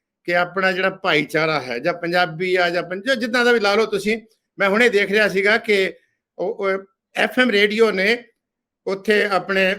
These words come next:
ਵੈਨਕੂਵਰ ਦੇ ਵਿੱਚ ਇੱਕ ਛੋਟੀ ਜਿਹੀ ਅਪੀਲ ਕੀਤੀ, ਉੱਥੇ ਤੇ ਕੈਲਗਰੀ ਦੇ ਵਿੱਚ ਵਨ ਪੁਆਇੰਟ ਸਿਕਸ ਮਿਲੀਅਨ ਡਾਲਰ ਜਿਹੜਾ ਸੀਗਾ ਕੁਝ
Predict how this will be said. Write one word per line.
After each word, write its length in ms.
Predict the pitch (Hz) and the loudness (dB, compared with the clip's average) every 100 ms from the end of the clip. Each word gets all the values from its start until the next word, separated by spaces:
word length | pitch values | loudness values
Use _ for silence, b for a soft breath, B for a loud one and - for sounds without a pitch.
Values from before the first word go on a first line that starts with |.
| 156 | -2
ਵੈਨਕੂਵਰ 440 | 175 220 240 220 | -2 2 2 2
ਦੇ 160 | 202 190 | 0 -2
ਵਿੱਚ 320 | 175 175 - | -2 -6 -6
ਇੱਕ 120 | 202 | -8
ਛੋਟੀ 280 | - 196 220 | -2 -2 -2
ਜਿਹੀ 200 | 214 190 | -4 -4
ਅਪੀਲ 180 | 190 190 | -6 -8
ਕੀਤੀ, 360 | 190 185 202 | -8 -8 -8
ਉੱਥੇ 300 | 208 180 208 | -6 -6 -2
ਤੇ 60 | 208 | -2
ਕੈਲਗਰੀ 360 | 190 196 190 | 0 0 0
ਦੇ 120 | 185 180 | -2 -2
ਵਿੱਚ 240 | 190 190 | -4 -6
ਵਨ 400 | 208 165 226 233 | -4 0 0 0
ਪੁਆਇੰਟ 280 | 190 208 214 | 0 0 0
ਸਿਕਸ 480 | - - 254 - 185 | -4 -4 -4 -4 -4
ਮਿਲੀਅਨ 340 | 208 226 214 | 0 2 2
ਡਾਲਰ 300 | 175 180 185 | 2 0 0
ਜਿਹੜਾ 220 | 180 185 | 0 0
ਸੀਗਾ 240 | 165 180 208 | 0 -2 -2
ਕੁਝ 260 | 214 208 | -2 -4